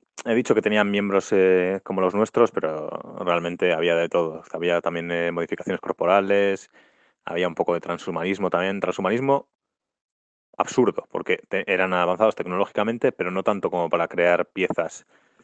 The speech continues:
eh, mecánicas que se pudieran sustituir bien a, a un, a un miembro humano. Eran transhumanistas en el mismo sentido que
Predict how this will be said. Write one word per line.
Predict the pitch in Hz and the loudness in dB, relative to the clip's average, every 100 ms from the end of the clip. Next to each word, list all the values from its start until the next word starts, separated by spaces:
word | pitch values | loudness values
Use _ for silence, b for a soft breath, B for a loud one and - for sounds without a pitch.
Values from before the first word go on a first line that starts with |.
| _ | _
eh, | - 87 | -8 -6
mecánicas | 87 90 101 95 87 | -4 -4 -2 -2 -4
que | - | -6
se | 87 | -8
pudieran | - 87 92 | -4 -2 -2
sustituir | 85 - - 90 90 98 | -4 -10 -8 -4 -2 -4
bien | 87 80 92 92 85 - _ b b b b b b _ _ _ | -8 -10 -2 -2 -2 -10 _ b b b b b b _ _ _
a, | 107 87 82 78 80 76 76 - _ _ _ _ _ - - | -2 2 2 2 -2 -10 -20 -20 _ _ _ _ _ -18 -8
a | 92 | -6
un, | 85 90 90 85 85 87 | -4 -6 -6 -6 -8 -6
a | 90 | -4
un | 87 | -2
miembro | 90 90 85 | -2 0 0
humano. | 85 98 85 85 | 2 0 0 -4
Eran | 92 107 104 | 0 0 0
transhumanistas | 101 - 98 98 - 117 | -4 -4 -6 -4 -4 -4
en | 92 | -4
el | 95 | -6
mismo | 98 | -4
sentido | 98 87 101 107 | -4 0 2 2
que | 95 87 87 | 0 0 0